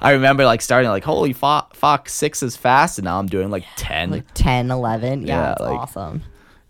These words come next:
Speaker 2: Good
Speaker 1: but
Speaker 2: for you. Do you think the moon landing was fake?
Speaker 1: Um, I could be convinced of it. Like,
Speaker 2: Interesting.
Speaker 1: I could be. Man, like, the thing is, I don't believe anything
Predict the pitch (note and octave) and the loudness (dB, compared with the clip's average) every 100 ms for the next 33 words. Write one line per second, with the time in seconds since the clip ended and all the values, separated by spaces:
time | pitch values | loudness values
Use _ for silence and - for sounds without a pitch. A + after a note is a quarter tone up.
0 | - F3 B2+ A#2 G2+ - - _ _ _ | -10 -8 -8 -10 -10 -10 -12 _ _ _
1 | _ G#3+ C4 C4+ G#3 C#3+ C#3 C#3 C#3 C#3+ | _ -4 -2 -2 -2 -2 -2 -4 -4 -4
2 | D3+ - B2+ C3 - - _ - - - | -8 -6 -6 -6 -10 -20 _ -20 -20 -20
3 | - - F3+ F#3+ F#3 F#3 - - - - | -14 0 6 6 4 0 -8 -16 -20 -20
4 | - - - - _ _ _ _ _ _ | -20 -20 -20 -20 _ _ _ _ _ _
5 | _ _ _ _ _ _ C#3+ E3+ F3+ E3 | _ _ _ _ _ _ 6 6 6 2
6 | E3+ C#3+ A2 G2+ G2 G#2+ F#2+ G2+ G2+ - | 0 -2 -4 -6 -6 -6 -4 -4 -6 -10
7 | _ _ F#2+ F#2 F#2 - A3 A3+ A3+ - | _ _ -8 -6 -6 4 6 8 8 4
8 | E3+ D#3 - - D#3 C#3 A#2 A2 - - | 0 -2 -6 -8 -6 -6 -8 -12 -14 -20
9 | _ _ _ - E3 - A#2 G#2 A2+ C#3 | _ _ _ -2 0 2 0 0 -2 2
10 | D#3+ D#3+ - D#3+ E3 - F#3 - - A#3 | 4 4 2 4 4 4 0 0 2 4
11 | F#3+ - B2 D#3 D#3 - D3 D3+ - C#3+ | 4 2 4 2 0 -2 0 0 0 0
12 | C#3 G#2 - C#3+ F3 D#3+ - E3 | 0 -2 -4 0 0 -2 -2 -2